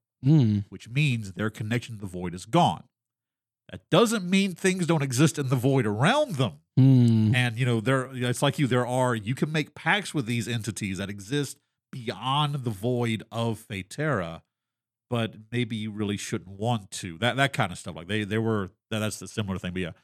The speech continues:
Speaker 2: pantheons, I know from experience, I can, you could get so far into pantheons, like, "Yes, this is the god of this random emotion and things." And actually, like, set of interest. When you're, when you're building,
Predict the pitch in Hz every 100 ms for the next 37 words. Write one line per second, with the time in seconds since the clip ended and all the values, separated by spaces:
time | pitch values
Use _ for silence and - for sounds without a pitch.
0 | _ _ _ - 175 160 135 110 101 92
1 | 135 131 123 107 104 - - 110 98 87
2 | - - - 131 151 - 104 104 135 143
3 | 113 104 - - 127 - 120 107 - 117
4 | 110 104 98 98 87 _ _ 139 202 147
5 | - 139 151 117 127 143 147 143 135 127
6 | 117 101 92 131 - 104 131 147 147 143
7 | 151 160 - 120 101 98 90 104 90 87
8 | 85 95 90 87 _ _ _ _ _ _
9 | _ _ _ _ _ - - 139 147 -
10 | 160 143 120 107 120 233 277 247 208 160
11 | 82 _ 127 208 233 180 117 107 82 85